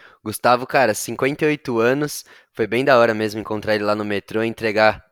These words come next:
a regata. E assim como ele, você ainda também pode adquirir as regatas do Mundo Palestra. Ainda temos algumas unidades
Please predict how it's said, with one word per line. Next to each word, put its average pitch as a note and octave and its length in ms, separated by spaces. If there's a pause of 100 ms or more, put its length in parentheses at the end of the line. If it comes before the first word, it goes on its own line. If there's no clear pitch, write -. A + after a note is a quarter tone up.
a - 80
regata. G#2 640 (420)
E E3+ 100
assim D#3+ 220
como G#3+ 300
ele, F3 140
você F#3 260
ainda F3+ 160
também D3 340
pode C3+ 240
adquirir A#2 440
as A2+ 120
regatas A2 300
do A2 100
Mundo A2 240
Palestra. A2+ 680 (340)
Ainda B2 260
temos D#3 320
algumas D#3+ 540
unidades C#3+ 600